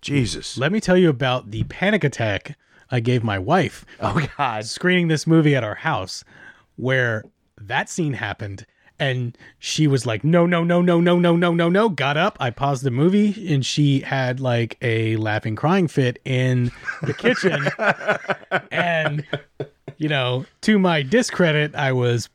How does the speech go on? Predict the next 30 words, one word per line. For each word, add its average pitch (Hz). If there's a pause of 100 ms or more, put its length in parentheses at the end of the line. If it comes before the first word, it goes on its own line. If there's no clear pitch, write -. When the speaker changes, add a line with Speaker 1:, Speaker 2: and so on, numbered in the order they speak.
Speaker 2:
probably 180
laughing 147 (680)
because 170
it 147
was 160
hilarious 143
to 220
me. 214
Speaker 1:
<laughs> 370 (440)
Speaker 2:
But 185
it, 170
no, 185
this 170
movie 208
seriously 180
affected 117 (100)
her, 120
and 147
which, 165 (160)
when 123
I 196
saw 254
it 226
in 196
the 151
theater, 165 (640)
I 202
was 180
like, 117
"Oh, 330